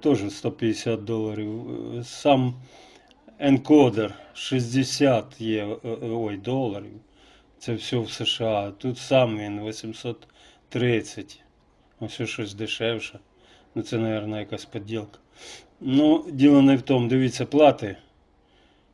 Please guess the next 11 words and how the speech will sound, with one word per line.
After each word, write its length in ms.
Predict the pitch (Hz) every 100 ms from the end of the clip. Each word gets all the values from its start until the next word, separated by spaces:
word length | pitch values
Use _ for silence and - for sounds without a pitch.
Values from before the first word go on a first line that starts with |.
| _ _ _ _ _ _ _ _ -
Е, 680 | 110 110 107 104 - 110 110
це 420 | - 123 104 98 - _ _ _ _ -
радіочастотний 1040 | 117 113 113 110 - 113 - 170 170 160
блок. 460 | 143 143 147 139 - _ _ _ _ _ _ _ _ -
Е, 720 | 117 117 113 113 113 113 120 -
але 300 | 127 120 113
дивіться, 480 | 113 113 107 117 98 - _ _ _ _ _ _ _
сто 220 | - - 123
двадцять 440 | 123 120 120 -
п'ять 260 | - 117 107
доларів. 480 | 120 107 101 101